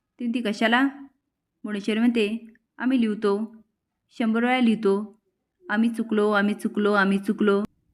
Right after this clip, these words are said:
अक्षरा म्हणते, 'म्हणजे तुम्ही मान्य करताय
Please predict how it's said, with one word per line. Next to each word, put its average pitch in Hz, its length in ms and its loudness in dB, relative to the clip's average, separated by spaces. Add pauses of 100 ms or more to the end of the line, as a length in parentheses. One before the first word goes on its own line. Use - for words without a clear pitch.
(100)
अक्षरा 202 300 -4
म्हणते, 214 280 2 (680)
'म्हणजे 226 160 -8
तुम्ही 240 220 2
मान्य 220 260 4
करताय 202 480 0